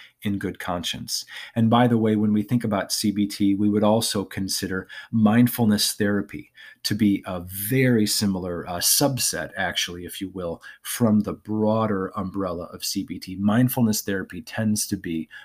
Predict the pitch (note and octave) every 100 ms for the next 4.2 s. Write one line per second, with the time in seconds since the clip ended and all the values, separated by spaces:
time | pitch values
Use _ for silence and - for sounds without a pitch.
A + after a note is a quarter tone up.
0 | _ - C#3+ C3+ A#2 G#2+ G2+ F#2 F#2 G#2+
1 | G#2 G2+ F#2 E2+ F2 F2 F2 F#2 E2+ D#2
2 | D#2 D2+ C2+ C#2 E2+ - F2 E2 E2 E2
3 | D#2+ - D#2+ E2 - - - F#2+ D#2+ -
4 | - -